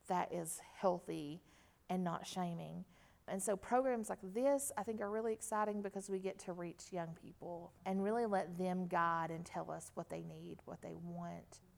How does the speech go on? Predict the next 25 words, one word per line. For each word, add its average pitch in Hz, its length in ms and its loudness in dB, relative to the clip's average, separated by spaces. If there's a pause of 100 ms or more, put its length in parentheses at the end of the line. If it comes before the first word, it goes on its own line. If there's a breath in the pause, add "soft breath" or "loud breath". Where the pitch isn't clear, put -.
(120)
where 180 240 4
they're 175 260 -4
confused, 175 840 -4 (400 loud breath)
and 196 160 4
bring 196 200 2
in 180 120 2
the 175 80 0
resources 175 720 -4
for 180 160 -2
them. 151 240 -6 (380 loud breath)
And 208 120 6
the 214 60 4
only 214 160 4
thing 214 160 2
I 185 80 4
wish 185 220 2
is 190 100 0
that - 240 0
it 185 160 -2
could 180 140 -4
be 185 100 0
bigger, 170 460 -4
that 175 100 0
we 180 80 0
could 175 200 -4